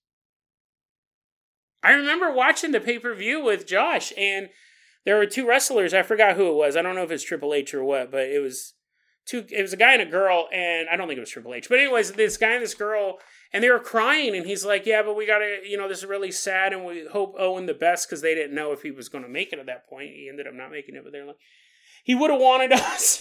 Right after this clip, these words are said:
to continue this pay-per-view that people have paid fifty dollars for, and we don't wanna do refunds." They continued the rest of the pay-per-view, and those things are, like, about two hours long.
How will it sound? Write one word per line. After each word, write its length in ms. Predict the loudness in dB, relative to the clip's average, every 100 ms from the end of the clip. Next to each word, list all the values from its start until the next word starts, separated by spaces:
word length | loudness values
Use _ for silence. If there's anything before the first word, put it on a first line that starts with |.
| -2
to 100 | 4
continue 680 | 6 6 4 6 6 6 4
this 240 | -2 -2
pay-per-view 880 | 2 4 4 2 -8 -6 -4 -2 2
that 180 | 2 2
people 240 | -6 -4
have 140 | -4 2
paid 320 | 2 2 -6 -16 -20 -20 _ -4
fifty 280 | -4 0
dollars 460 | 4 4 6 4 0
for, 300 | -2 0 0
and 100 | 0
we 120 | 0
don't 100 | 0
wanna 180 | -2 -4
do 240 | -4 -6 -6
refunds." 680 | -8 -6 -6 -6 -10 -16 _ _ _ _ _ _ _ _ 4
They 200 | 6 6
continued 840 | 2 0 2 2 2 2 -4 -4
the 180 | 0 0
rest 480 | 4 2 2 -2 -6
of 480 | -2 -2 -2 -12 _ _ _
the 640 | -10 -8 -8 -10 -12 -14 -6
pay-per-view, 640 | -6 -6 -10 -6 -6 -6
and 200 | -8 -2
those 200 | -2 -4
things 200 | -8 -4
are, 220 | -4 -4
like, 240 | -6 -6
about 260 | -6 -8 -8
two 240 | -8 -4
hours 420 | -2 -2 -4 -6 -10
long. 460 | -12 -10 -14 -16